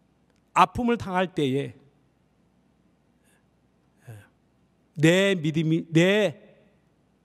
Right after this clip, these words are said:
믿음이 떨어지지 않도록, 그때에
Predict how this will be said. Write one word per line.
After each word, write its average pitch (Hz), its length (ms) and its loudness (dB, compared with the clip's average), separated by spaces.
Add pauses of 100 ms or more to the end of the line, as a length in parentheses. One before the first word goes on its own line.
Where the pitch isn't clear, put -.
(1120)
믿음이 165 760 -2
떨어지지 240 460 -2
않도록, 123 340 -14 (2750)
그때에 214 1000 0